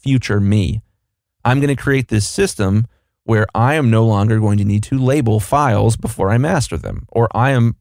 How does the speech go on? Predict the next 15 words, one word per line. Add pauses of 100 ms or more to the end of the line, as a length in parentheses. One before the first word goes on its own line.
like
Brian
mentioned
earlier, (420)
I
am
no
longer
going
to
need
to
figure
out,
um,